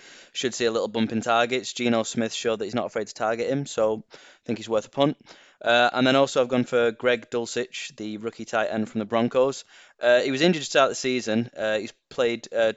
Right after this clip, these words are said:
two career games now, and he's, he's been quite involved. He got nine targets last week. Um, he was the highest ranked tight end in the draft, and he's starting to show why. And I think he could be a real steal for the tight end slot. I think if you've been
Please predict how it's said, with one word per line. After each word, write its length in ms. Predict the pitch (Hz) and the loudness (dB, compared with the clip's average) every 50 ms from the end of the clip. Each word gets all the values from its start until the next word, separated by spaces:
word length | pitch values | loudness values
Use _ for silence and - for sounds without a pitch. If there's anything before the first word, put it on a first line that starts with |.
| - | -4
two 180 | - - 147 131 | -6 -4 -4 -4
career 260 | - 143 123 120 117 | -2 -2 0 0 0
games 320 | 110 117 110 113 110 107 | 0 0 0 0 0 -2
now, 240 | - 110 104 107 107 | -2 -2 0 0 0
and 100 | - 117 | 0 0
he's, 240 | 123 123 117 - - _ | -2 -2 -4 -8 -14 _
he's 160 | - 127 120 | -10 -10 -8
been 180 | 117 - 131 127 | -6 -2 -2 0
quite 220 | - - 190 170 | 2 2 2 2
involved. 340 | 139 127 110 131 131 123 113 | 2 2 2 4 2 2 2
He 40 | 120 | -2
got 160 | 113 117 113 | -4 -2 2
nine 220 | 127 131 135 127 120 | 4 4 4 2 2
targets 380 | - 120 117 117 110 110 - | 0 0 -2 -2 -2 -6 -6
last 220 | 110 104 104 - - | -4 -6 -6 -6 -6
week. 320 | 110 104 107 113 - - _ - - - - - _ _ - | -6 -6 -6 -6 -10 -16 _ -20 -20 -20 -20 -20 _ _ -2
Um, 240 | 110 110 110 113 117 | 0 2 2 2 2
he 80 | 110 120 | 0 -2
was 100 | 117 113 | -4 -4
the 80 | 120 | -2
highest 580 | 107 135 139 143 135 127 - - - - - - - | 0 2 2 2 2 0 -4 -6 -10 -12 -14 -14 -8
ranked 500 | 117 117 117 117 113 - - - - _ _ - | -2 2 2 2 2 0 -4 -8 -20 _ _ -6
tight 200 | - 117 113 101 | -2 0 0 2
end 160 | 104 110 107 | 2 0 0
in 60 | 104 | 0
the 80 | 107 107 | 0 -2
draft, 480 | - - 113 110 113 - - - - - | 0 0 0 0 0 -2 -6 -18 -14 -8
and 80 | 101 110 | -8 -8
he's 80 | 107 | -6
starting 280 | - - 117 113 104 113 | -2 -2 -2 -2 -2 -4
to 60 | 113 | -8
show 220 | - - 113 104 104 | -6 -4 -2 -2 -2
why. 440 | 101 104 107 104 104 104 104 110 110 | -2 -2 -2 0 0 -2 -2 -4 -6
And 120 | - 113 113 | -6 -6 -6
I 40 | 110 | -6
think 280 | - - 135 131 127 | -4 -4 -4 -4 -4
he 40 | 123 | -4
could 140 | - 131 113 | -8 -8 -6
be 80 | 117 | -4
a 80 | 113 110 | -4 -4
real 220 | 113 117 117 110 | -2 -2 -4 -4
steal 260 | - - - 117 113 104 | -6 -6 -4 -4 -4 -4
for 80 | - | -6
the 80 | 107 104 | -10 -8
tight 240 | - 120 113 110 - | -4 -2 -2 -2 -2
end 200 | - 110 107 104 | -2 -2 -2 -4
slot. 240 | - - 110 107 - | -2 -2 -2 -2 -2
I 20 | |
think 220 | - - 110 104 113 | -4 -6 -8 -8 -8
if 100 | 107 117 | -10 -12
you've 140 | 113 107 | -10 -4
been 240 | 113 113 110 113 110 | -2 0 0 0 -2